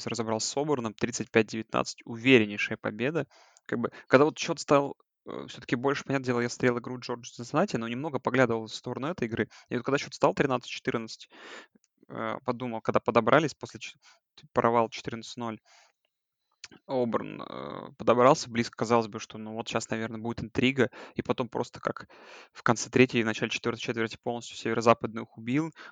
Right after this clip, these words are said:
Ну и, конечно, стоит отметить, что у Северо-Западного тоже защита на каком-то невероятном уровне. То есть теперь, когда мы там, условно говоря, можем ту, например, тот неудачный перформанс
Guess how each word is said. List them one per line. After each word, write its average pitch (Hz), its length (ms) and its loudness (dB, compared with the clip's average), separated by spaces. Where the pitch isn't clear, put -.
Ну 165 200 -2
и, 156 100 0
конечно, 120 380 -2
стоит 117 180 -6
отметить, 117 260 -6
что - 160 -4
у - 40 -18
Северо-Западного 113 840 0
тоже 113 200 -4
защита - 420 -4
на 113 100 0
каком-то - 260 -8
невероятном 113 640 0
уровне. 110 420 -10
То 117 80 -2
есть - 300 -10
теперь, 143 340 8
когда 131 240 10
мы 117 100 0
там, 113 160 2
условно 113 300 -8
говоря, 110 180 2
можем 113 320 -6
ту, 127 260 -4
например, 110 260 4
тот 135 200 -4
неудачный 120 420 4
перформанс 113 720 -4